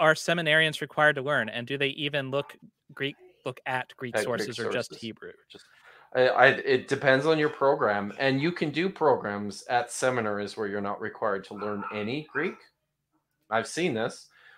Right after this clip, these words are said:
Speaker 2: Um, I think on average for, for someone doing a, for someone doing a Masters of Divinity degree,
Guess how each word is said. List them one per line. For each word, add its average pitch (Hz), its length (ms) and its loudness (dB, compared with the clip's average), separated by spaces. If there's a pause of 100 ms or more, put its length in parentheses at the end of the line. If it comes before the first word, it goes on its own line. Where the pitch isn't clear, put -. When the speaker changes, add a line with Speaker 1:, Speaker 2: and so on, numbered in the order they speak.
(260)
Speaker 2:
Um, 131 400 12
I 147 140 12
think 254 260 4
on 208 200 10
average 117 640 6
for, 117 640 2
for 127 140 -2
someone 170 400 2
doing 123 580 0
a, 107 640 -2 (300)
for - 160 -4
someone 139 300 -2
doing 117 260 -4
a 101 60 -4
Masters 110 640 -2
of 95 140 -8
Divinity 110 520 -6
degree, 98 520 -6